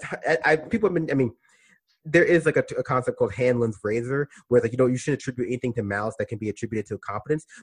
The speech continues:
But, like, the p-, people in power have weaponized that concept, that you shouldn't attribute something to malice that can be attributed to a comp-, to incompetence. But that if you can't attribute something directly to malice, then there shouldn't be any consequences for it.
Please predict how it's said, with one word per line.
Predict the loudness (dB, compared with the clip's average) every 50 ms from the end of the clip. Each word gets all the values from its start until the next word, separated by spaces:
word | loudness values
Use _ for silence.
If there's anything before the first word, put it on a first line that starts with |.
| _ 4
But, | 6 6
like, | 6 4
the | 2 0 -4 -4
p-, | -2 2 4 4 4 4 0 _ -8
people | -8 -6 -6 -6
in | -6
power | -6 -4 -2 -2 -2
have | 0 -2 -2 0
weaponized | 2 2 2 2 0 -4 -4 -6 -10 -12 -12 -12
that | -12 -12 -10 -12
concept, | -12 -12 -10 -12 -14 -14 _ _ _ -8
that | -6 -4
you | -4 -4
shouldn't | 0 2 2 2 2 0
attribute | -2 -4 -6 -4 -4 -6 -6
something | -8 -6 -4 -4 -2 -2
to | -2
malice | -2 -2 -2 -2 -2 -2 -4
that | -4
can | -6 -4 -6 -8
be | -8 -8 -10
attributed | -12 -10 -8 -8 -8 -8 -8
to | -10 -10
a |
comp-, | -8 -4 -4 -4 -4 -4 -8 -16 -14 -8
to | -6 -6
incompetence. | -6 -6 -6 -8 -10 -10 -8 -8 -8 -8 -8 _ _ -20 -20 -8 _ 2
But | 2 4
that | 4 2 2 2
if | -2 -4 -4 -4
you | -6
can't | -4 0 0 0 0 -2
attribute | -4 -4 -4 -6 -6 -4
something | -4 -4 -2
directly | 0 0 0 0 0 -4
to | -6 -4
malice, | -2 -2 0 0 0 0 -2 -4 _ -20 -6 _
then | 0 2 4
there | 6 4
shouldn't | 4 4 2 2 2
be | 2 0
any | 0 0
consequences | 0 0 0 0 0 -2 -6 -8 -8 -10 -10 -14 -18 -16
for | -14 -14 -14
it. | -14